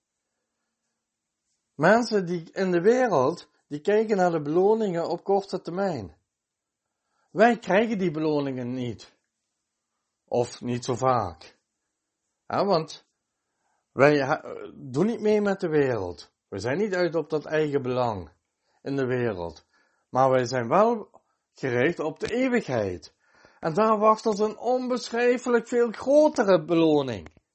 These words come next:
En de mensen kiezen toch voor die korte termijn beloningen.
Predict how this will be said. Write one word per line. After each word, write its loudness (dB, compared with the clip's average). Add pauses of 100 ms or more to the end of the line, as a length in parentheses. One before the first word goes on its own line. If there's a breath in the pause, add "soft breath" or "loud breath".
(1120)
En -2
de -2
mensen -2
kiezen -4
toch 0
voor 0
die -6
korte -2 (220)
termijn -2
beloningen. -4